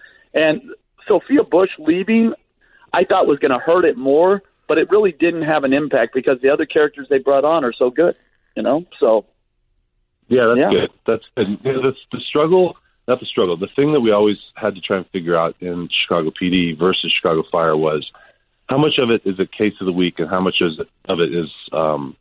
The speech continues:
Speaker 2: uh, personal storylines gonna be a part of the show. And so I think there was always a push and a pull. You know, like, Law and Order was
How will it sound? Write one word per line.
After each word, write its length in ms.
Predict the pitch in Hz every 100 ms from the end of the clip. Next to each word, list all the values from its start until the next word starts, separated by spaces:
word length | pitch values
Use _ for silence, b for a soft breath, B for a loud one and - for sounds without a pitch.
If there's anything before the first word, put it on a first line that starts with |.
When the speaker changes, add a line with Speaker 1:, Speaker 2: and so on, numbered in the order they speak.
| - - _ -
Speaker 2:
uh, 240 | 85 80 -
personal 300 | - - 92
storylines 540 | - 87 73 67 69 - - -
gonna 120 | 87
be 80 | 80
a 60 | 76
part 180 | 85
of 80 | 73
the 60 | 69
show. 340 | - 76 65 B B B B B -
And 140 | 95 -
so 120 | 110
I 60 |
think 280 | 107 127 113 - _ _ _ _ _ _ _ -
there 80 | 120
was 80 |
always 180 | 123 123
a 60 | 107
push 260 | - 123
and 80 | 104
a 60 | 95
pull. 500 | - 170 123 98 92 _ _ _ -
You 80 |
know, 100 | 110
like, 160 | 107 104
Law 180 | 117 110
and 80 | 113
Order 200 | 113 95
was 160 | 92